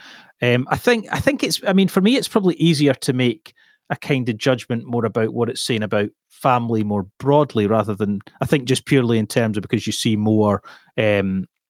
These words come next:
you know, family members and their relations to each other. Um, and it's also, and again, it's kind of a,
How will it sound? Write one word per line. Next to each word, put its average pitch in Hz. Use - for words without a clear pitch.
you 123
know, 107
family 107
members 98
and 95
their 98
relations 98
to 123
each 107
other. 98
Um, 117
and 160
it's 151
also, 190
and 156
again, 160
it's -
kind 165
of 127
a, 123